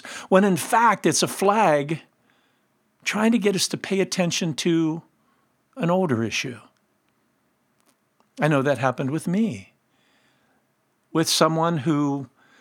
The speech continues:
had said some things that weren't true, and it began to feel like I was being disrespected. But as I began to look within loss, within the loss, I realized this tapped all the way back to some of the way my own father treated me, and I was putting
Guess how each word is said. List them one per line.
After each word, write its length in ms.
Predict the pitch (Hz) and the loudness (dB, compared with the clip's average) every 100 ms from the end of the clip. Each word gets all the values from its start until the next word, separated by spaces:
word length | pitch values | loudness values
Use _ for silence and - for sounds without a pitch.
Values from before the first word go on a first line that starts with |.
| _ - | _ -2
had 160 | 156 | 0
said 200 | - 160 | 2 2
some 160 | 156 165 | 2 -2
things 260 | 151 160 147 | 0 -2 -2
that 80 | |
weren't 220 | 165 156 131 | -2 -2 -2
true, 360 | - 147 175 | 2 4 4
and 100 | 196 | 2
it 140 | 131 123 | 0 -2
began 320 | 127 151 143 | -2 -2 0
to 100 | 143 | -2
feel 300 | 127 - 160 | -2 0 2
like 220 | 151 127 | 2 0
I 80 | 151 | 0
was 160 | 143 123 | 0 -2
being 240 | 151 139 | -2 -2
disrespected. 760 | 147 - 147 - 165 165 208 156 | -2 -2 -2 0 0 0 -2 0
But 200 | 156 - - - | 0 0 -16 -4
as 160 | 185 165 | 0 2
I 60 | |
began 320 | 170 165 202 240 | 2 2 2 2
to 80 | |
look 240 | 208 208 - | 2 0 0
within 280 | 170 170 165 | 0 0 0
loss, 300 | 175 156 175 | -2 -2 -4
within 240 | - 165 | -4 -2
the 80 | 160 | -2
loss, 320 | 185 220 - | 0 0 0
I 60 | 160 | -2
realized 440 | 165 208 180 131 | -2 0 0 0
this 140 | 254 | -2
tapped 340 | - - 175 - | -2 0 -2 -2
all 280 | 180 247 269 | -6 -2 -2
the 80 | |
way 180 | 269 233 | 2 2
back 480 | 202 160 117 107 - _ _ _ _ _ _ _ _ _ _ _ _ _ | 2 2 0 -6 -18 _ _ _ _ _ _ _ _ _ _ _ _ _
to 100 | 165 | -4
some 220 | - 170 | 0 0
of 40 | 170 | 0
the 80 | |
way 140 | 160 165 | 0 0
my 200 | 151 151 | 0 0
own 200 | 160 147 | -2 -4
father 400 | - 175 151 139 | -4 -4 -2 -2
treated 400 | - 180 185 131 | -2 -2 -2 -2
me, 140 | 127 | -2
and 120 | 135 | -2
I 80 | 147 | -2
was 180 | 160 147 | 0 -4
putting 340 | - 185 147 | -4 -4 -4